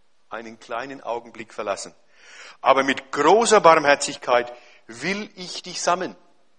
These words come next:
Und dieses Sammeln geschieht vor unseren Augen seit neunzehnhundertachtundvierzig. Da hat er begonnen, dieses Volk, das zerstreut war über den ganzen Globus, zu sammeln. Er hat sein Wort eingelöst.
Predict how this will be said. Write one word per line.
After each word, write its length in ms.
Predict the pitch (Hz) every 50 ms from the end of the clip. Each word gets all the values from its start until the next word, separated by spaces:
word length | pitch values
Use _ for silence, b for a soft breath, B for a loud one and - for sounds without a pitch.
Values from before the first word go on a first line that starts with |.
| _ _ _ _ _ _ _ _ _ _ _
Und 180 | - 135 139
dieses 320 | 151 175 170 185 175 156 -
Sammeln 320 | 160 160 180 196 190 190
geschieht 380 | 165 175 165 - - 190 202 -
vor 260 | - - 180 185 190
unseren 340 | 185 196 185 - 190 180 180
Augen 360 | - 151 160 180 190 185 190
seit 300 | - - 165 170 185 170
neunzehnhundertachtundvierzig. 1700 | 165 170 175 196 190 - 202 175 185 190 185 196 196 170 180 190 - 196 185 - - - 190 175 - 226 220 226 - 165 - - - - _ _ _ _ _ _ _ _ _ -
Da 140 | 139 143
hat 80 | 160 175
er 60 | 185
begonnen, 520 | 160 180 175 - 190 202 208 214 214 208 196 b b b b b b -
dieses 360 | 208 220 220 - 214 208 -
Volk, 260 | - 202 196 160 - -
das 220 | 170 156 - -
zerstreut 560 | - 175 151 - - - 151 170 190 196 190
war 160 | 175 180 180
über 240 | - 175 180 165 160
den 180 | 156 160 156 147
ganzen 360 | - 160 175 190 - 190 165
Globus, 460 | 151 156 151 139 123 120 - - - _ _ _ _ _ _ _ _ _ _ _ _ _ _ _
zu 240 | - - - 170 165
sammeln. 420 | - - - - 139 123 107 92 - _ _ _ _ _ _ _
Er 140 | - 113 120
hat 120 | 131 -
sein 340 | - 139 123 123 120 110 104
Wort 340 | 131 156 175 180 - - - - _ _ -
eingelöst. 580 | 143 151 147 131 127 107 95 87 - - -